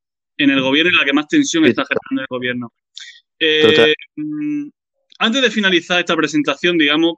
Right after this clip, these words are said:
Speaker 1: eh, solo puedo adelantar que la sección nueva, que como ya he dicho explicaremos al final, se llama ¿Qué ocurrió hace tres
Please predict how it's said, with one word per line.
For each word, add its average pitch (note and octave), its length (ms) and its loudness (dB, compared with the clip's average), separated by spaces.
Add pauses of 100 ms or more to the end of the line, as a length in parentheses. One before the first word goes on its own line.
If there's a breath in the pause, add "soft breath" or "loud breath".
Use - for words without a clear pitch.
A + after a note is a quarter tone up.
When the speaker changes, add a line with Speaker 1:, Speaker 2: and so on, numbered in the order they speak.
(180)
Speaker 1:
eh, C3+ 320 2
solo F#3+ 260 0
puedo F3+ 200 2
adelantar D3+ 520 0
que D3+ 140 -2
la B2+ 340 -2
sección G#3 560 -2 (840)
nueva, F3 600 2
que B2+ 800 0
como C#3 180 -2
ya D#3 60 2
he D#3 60 2
dicho D#3 220 0
explicaremos C3+ 440 -2
al C3+ 80 -6
final, F3+ 380 0
se - 180 -4
llama F#3 340 0
¿Qué G3 120 0
ocurrió F#3+ 560 2
hace F3+ 400 -2 (160)
tres F3 180 0